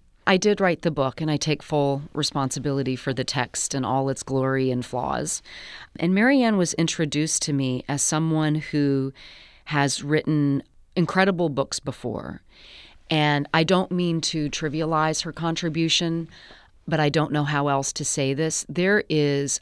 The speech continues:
a phenomenal amount of housekeeping that comes with a document like this. And Mary Ann was absolutely invaluable. I was in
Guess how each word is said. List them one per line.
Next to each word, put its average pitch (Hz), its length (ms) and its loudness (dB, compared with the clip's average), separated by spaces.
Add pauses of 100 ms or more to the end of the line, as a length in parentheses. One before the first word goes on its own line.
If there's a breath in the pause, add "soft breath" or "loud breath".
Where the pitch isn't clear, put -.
(120)
a 147 80 -2
phenomenal 151 640 -2
amount 135 400 -2
of 131 100 -8
housekeeping 123 680 -4
that 117 100 -8
comes 117 320 -4
with 123 140 -8
a 127 40 -4
document 117 520 -6 (180)
like 120 300 -4
this. - 460 -8 (600 loud breath)
And 151 140 2
Mary 170 340 4
Ann 139 440 0
was 127 280 -2 (120)
absolutely 135 1080 -2
invaluable. 117 760 -2
I 131 160 -2
was 139 180 -2
in 131 280 -2